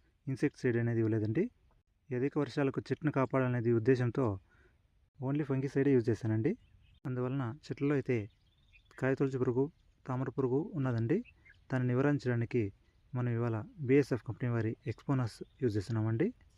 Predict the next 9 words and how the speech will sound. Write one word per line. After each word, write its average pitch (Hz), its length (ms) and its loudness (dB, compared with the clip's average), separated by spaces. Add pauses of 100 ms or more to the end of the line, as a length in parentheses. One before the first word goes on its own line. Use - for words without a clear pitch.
(680)
అలానే 139 300 -2
దానికి 120 260 -4
కాంబినేషన్‌గా 127 600 -2 (680)
నీమ్ 139 200 2
ఆయిల్ 117 180 0
అండి, 113 160 0 (540)
మరియు 127 240 0 (540)
టైమాక్ 160 360 -2 (320)
అగ్రో 131 200 -2